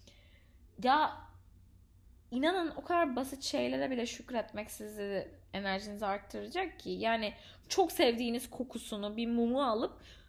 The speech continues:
günlüğünüzü doldururken yakıyor olmaya bile şükredebilirsiniz. Çünkü bunu yapamayanlar da var. Ondan sonra ikinci şükür çalışması da aslında şu şekilde.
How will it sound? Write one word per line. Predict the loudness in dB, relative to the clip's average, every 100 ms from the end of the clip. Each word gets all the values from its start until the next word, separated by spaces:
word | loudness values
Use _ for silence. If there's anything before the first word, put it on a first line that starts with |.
| -20 -6
günlüğünüzü | 4 6 6 2 -2 0
doldururken | 2 2 -2 -2 0
yakıyor | 2 0 2 2
olmaya | 4 2 2 0 0
bile | -2 -4
şükredebilirsiniz. | -8 -10 -6 -4 -4 -6 -8 -16 -18 -18 -20 -20
Çünkü | -12 -8 -6
bunu | -6 -8
yapamayanlar | -8 -10 -10 -10 -12 -14 -8
da | -6 -6 -10 -20 -20 -8
var. | -8 -8 -14 -20 -18 -18 -16 -20 -20 -20 -20 -20 -20 -20 -20 -20 -20 -12 4
Ondan | 4 6 4 4
sonra | 2 0 2 0
ikinci | -6 -2 0 2 4 2 2 -4 -12
şükür | -8 -4 -4 0 0 0 -8 -20 -20 -20 -20 -20 -20 -20 -20 -8
çalışması | 0 0 0 -6 -6 0
da | 0
aslında | 0 -4 -6
şu | -4 -4
şekilde. | -4 -4 -6 -4